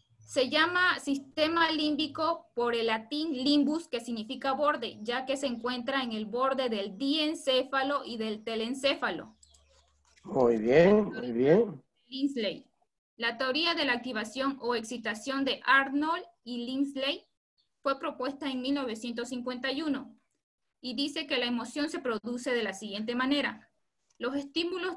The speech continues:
Speaker 1: tanto viscerales como somáticos llegan a la formación reticular y es allí donde se integran y se difunden por el hipotálamo, el tálamo y a través de eso se activa la corteza.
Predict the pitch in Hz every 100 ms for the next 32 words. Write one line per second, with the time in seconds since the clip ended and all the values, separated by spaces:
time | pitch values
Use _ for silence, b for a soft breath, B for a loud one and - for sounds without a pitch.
0 | - 269 277 285 240 240 226 233 254 269
1 | 247 226 214 226 226 233 269 226 254 285
2 | 214 254 294 302 262 233 240 226 214 220
3 | 254 247 226 247 269 285 294 269 - _
4 | _ _ - 233 262 330 277 240 247 269
5 | 254 226 220 226 220 254 262 277 277 254
6 | 254 220 220 262 269 277 277 226 220 226
7 | 240 254 277 269 277 294 - _ _ _
8 | 233 226 220 262 269 262 277 294 - _
9 | _ - 240 240 240 226 269 285 262 254
10 | 269 277 - 240 214 214 254 262 262 262
11 | 220 220 208 220 220 -